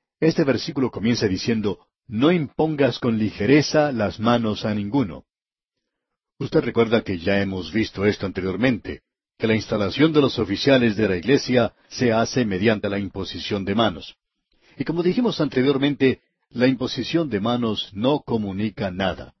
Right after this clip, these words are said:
No hay ninguna vibración espiritual, digamos, que salga de aquel que pone las manos sobre la otra persona.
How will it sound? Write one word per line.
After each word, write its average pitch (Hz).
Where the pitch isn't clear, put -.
No 120
hay 131
ninguna 139
vibración 120
espiritual, 107
digamos, 107
que 87
salga 127
de 107
aquel 127
que 101
pone 117
las 92
manos 113
sobre 101
la 87
otra 104
persona. 107